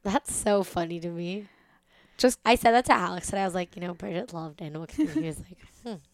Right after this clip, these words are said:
Speaker 1: <laughs>
Speaker 2: I, I mean, I loved all of it.
Speaker 1: Yeah.
Speaker 2: I, um, I loved, I mean, Magic Kingdom's amazing. It's just, like, it was also really overwhelming, and it was day one, and it was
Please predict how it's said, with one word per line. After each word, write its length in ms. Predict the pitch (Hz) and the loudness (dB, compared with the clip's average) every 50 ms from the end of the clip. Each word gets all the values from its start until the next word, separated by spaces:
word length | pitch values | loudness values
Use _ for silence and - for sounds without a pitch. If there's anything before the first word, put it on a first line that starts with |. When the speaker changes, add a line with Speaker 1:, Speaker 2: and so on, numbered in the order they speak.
| _ _ - - | _ _ -20 -20
Speaker 1:
<laughs> 360 | - - 226 - _ - - | -18 -16 -18 -18 _ -8 0
Speaker 2:
I, 460 | - 208 208 202 208 208 202 190 185 - - _ _ - _ _ _ _ - - | 2 4 6 6 6 4 4 2 2 -2 -6 _ _ -20 _ _ _ _ 0 2
I 100 | 208 214 | 4 6
mean, 160 | 220 226 220 | 8 8 8
I 80 | 214 | 10
loved 260 | 202 202 214 214 - 165 | 10 8 8 8 8 8
all 180 | 143 151 156 | 8 8 6
of 140 | 151 151 135 | 2 0 0
it. 240 | 135 139 151 - - - | 0 0 0 -2 -4 -6
Speaker 1:
Yeah. 180 | 185 - - - _ - | -8 -8 -8 -8 _ -4
Speaker 2:
I, 640 | 180 175 165 165 165 165 165 160 156 165 165 - - _ _ _ _ _ _ _ _ _ _ - | -2 0 0 2 2 2 2 0 0 0 -2 -4 -8 _ _ _ _ _ _ _ _ _ _ -8
um, 600 | - 175 165 165 160 160 156 156 151 151 151 156 - _ | -6 -4 -4 -4 -4 -6 -6 -8 -8 -8 -10 -10 -10 _
I 120 | 175 175 170 | -8 -6 -6
loved, 680 | 165 165 165 165 165 165 170 165 175 - - - - - _ _ _ _ _ _ _ - - _ _ _ _ _ _ _ _ _ _ _ - | -6 -6 -6 -4 -4 -4 -4 -6 -8 -12 -14 -16 -16 -16 _ _ _ _ _ _ _ -20 -20 _ _ _ _ _ _ _ _ _ _ _ 0
I 60 | - 208 | 2 4
mean, 180 | 208 202 208 | 6 6 6
Magic 300 | 208 196 208 214 294 302 | 6 6 6 6 4 2
Kingdom's 380 | - - 302 294 320 311 277 202 | 2 0 2 2 4 4 4 2
amazing. 720 | 185 175 156 143 160 175 190 208 233 254 262 269 262 254 - | 2 2 0 0 0 0 0 0 0 0 0 -2 -4 -6 -6
It's 220 | - - 196 - - | -6 -6 -6 -4 0
just, 220 | - 208 - - | 0 0 2 4
like, 240 | - 208 170 - - - | 4 4 4 2 2 0
it 80 | - | 2
was 120 | 190 190 180 | 4 4 4
also 220 | 196 185 - 190 | 4 4 4 4
really 300 | 170 143 139 131 131 117 | 4 4 2 0 0 -2
overwhelming, 520 | 87 - - 135 139 123 92 - 143 151 135 | -2 0 0 0 0 0 0 -2 -4 -4 -4
and 100 | 143 156 | -4 -6
it 60 | - | -6
was 100 | - 156 | -8 -6
day 200 | - 170 156 156 | -4 -2 0 0
one, 280 | 156 160 147 143 135 139 | 0 -2 -2 -4 -4 -4
and 80 | 143 | -4
it 80 | 156 143 | -4 -4
was 260 | 151 160 - - - | -6 -6 -6 -8 -8